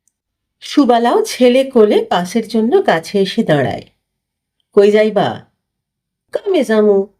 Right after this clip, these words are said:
কাম না করলে খামু কি?" সেই শাড়িখানাই তেমনি আলগা করে পরা, বোধহয় আর কাপড় নেই। পথে বার হবার জন্য সিঁথিতে সে বেশি করে সিঁদুর দিয়েছে,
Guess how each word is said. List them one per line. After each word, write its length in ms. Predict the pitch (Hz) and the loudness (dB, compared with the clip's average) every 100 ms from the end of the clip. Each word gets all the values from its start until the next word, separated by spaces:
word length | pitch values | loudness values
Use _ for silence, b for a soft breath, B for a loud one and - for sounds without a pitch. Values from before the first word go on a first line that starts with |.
| _ _ _ - | _ _ _ -4
কাম 200 | 320 302 | 0 2
না 160 | 294 | 2
করলে 300 | 277 269 285 | 2 0 0
খামু 420 | 311 370 381 311 | 0 2 4 4
কি?" 580 | 254 302 320 226 160 - - _ _ _ _ _ _ _ _ _ | 2 0 2 2 -2 -10 -20 _ _ _ _ _ _ _ _ _
সেই 300 | - - 294 | -4 0 0
শাড়িখানাই 720 | - 294 302 320 359 247 - | 2 2 2 0 2 2 2
তেমনি 320 | - 269 277 - | 0 0 0 0
আলগা 300 | 214 208 202 | 2 4 2
করে 220 | 196 180 | 0 -4
পরা, 340 | 175 156 156 147 _ _ _ _ _ _ 233 | -4 -4 -4 -8 _ _ _ _ _ _ 0
বোধহয় 360 | 196 160 190 | 2 0 -2
আর 180 | 220 269 | -2 -4
কাপড় 460 | - 175 151 165 156 | -4 -4 -4 -4 -2
নেই। 320 | 151 156 160 _ _ _ _ _ _ - | -4 -6 -12 _ _ _ _ _ _ -2
পথে 360 | 175 175 214 | -2 -2 -6
বার 280 | 190 180 170 | -4 -4 -4
হবার 360 | 170 185 180 180 | -4 -4 -4 -2
জন্য 400 | 180 165 190 277 | 0 2 2 0
সিঁথিতে 580 | - 214 208 240 247 | -2 -2 -2 -2 0
সে 360 | 240 - 247 247 B B 214 | -2 2 2 0 B B -2
বেশি 300 | 233 247 294 | 0 0 -2
করে 220 | 269 233 | -2 -2
সিঁদুর 400 | - 208 202 175 | 0 0 0 -2
দিয়েছে, 560 | 143 143 143 - - | -2 -4 -6 -12 -14